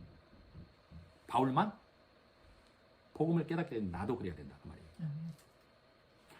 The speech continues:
Speaker 1: 복음을 깨닫기 전까지 어쩌면 나는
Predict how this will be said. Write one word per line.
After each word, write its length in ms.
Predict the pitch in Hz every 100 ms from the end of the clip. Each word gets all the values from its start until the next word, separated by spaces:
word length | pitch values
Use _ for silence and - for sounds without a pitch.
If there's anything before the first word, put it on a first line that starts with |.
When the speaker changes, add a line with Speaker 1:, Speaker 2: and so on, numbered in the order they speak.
| - -
Speaker 1:
복음을 380 | 170 196 185
깨닫기 420 | 185 185 190 170 147
전까지 760 | 131 147 - 127 - 135 101 -
어쩌면 360 | 151 214 202
나는 360 | 165 143 151 127